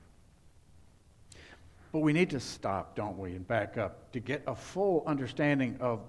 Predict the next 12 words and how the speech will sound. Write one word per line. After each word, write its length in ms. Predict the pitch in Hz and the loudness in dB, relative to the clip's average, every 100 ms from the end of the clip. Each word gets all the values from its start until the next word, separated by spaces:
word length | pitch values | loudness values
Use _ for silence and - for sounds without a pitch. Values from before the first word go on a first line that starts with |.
| - | -6
the 100 | 117 | -6
strength 720 | - - 175 190 127 - - | -6 -4 0 0 0 -6 -4
that 160 | 123 | -2
we 140 | 127 131 | 0 0
are 80 | 120 | 0
supposed 500 | 131 - 165 175 175 | -4 -2 0 0 0
to 80 | |
recognize 760 | 127 123 135 131 - 120 110 104 | 0 0 0 -2 -2 -4 -4 -4
in 140 | 107 | -6
Jesus 420 | 110 120 98 101 | -4 -4 -6 -8
our 120 | 107 90 | -8 -6
Savior. 480 | 123 110 95 87 | -2 -2 -2 -8